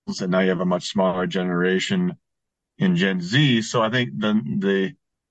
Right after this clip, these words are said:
you don't see a lot of population growth in the state. You have a smaller generation of,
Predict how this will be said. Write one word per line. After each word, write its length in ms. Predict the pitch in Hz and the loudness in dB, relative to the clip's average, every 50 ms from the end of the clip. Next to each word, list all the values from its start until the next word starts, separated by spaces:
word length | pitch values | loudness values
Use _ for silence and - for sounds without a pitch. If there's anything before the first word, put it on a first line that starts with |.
| _ _ | _ _
you 120 | - 110 123 | -2 -2 -2
don't 100 | 139 139 | 0 0
see 80 | 151 | 0
a 40 | 147 | 0
lot 120 | 147 143 | 0 -2
of 60 | 143 139 | -2 -2
population 580 | 147 139 135 127 131 123 123 120 - 131 117 | -4 -4 -2 -2 -2 -2 -2 -2 -2 -4 -2
growth 260 | 104 113 113 113 113 | 0 0 0 0 0
in 60 | 107 101 | -2 -4
the 60 | 98 | -4
state. 500 | - - - 98 85 92 92 98 107 - - _ _ _ _ _ _ _ - | -6 -2 -2 0 2 2 2 2 0 -2 -6 _ _ _ _ _ _ _ 0
You 360 | 95 98 98 98 98 98 98 | 4 6 6 6 6 6 6
have 240 | 101 101 104 101 95 | 6 4 2 0 0
a 40 | |
smaller 540 | 98 - - 110 113 120 127 139 147 143 131 | -4 -2 2 2 4 4 4 2 2 0 -2
generation 840 | 120 110 123 123 117 113 110 110 110 110 104 - - - 110 107 101 | -2 -2 -2 -2 -2 0 0 0 0 0 -2 -4 -6 -2 -2 0 0
of, 320 | 98 98 95 95 92 90 | 2 2 2 2 0 -4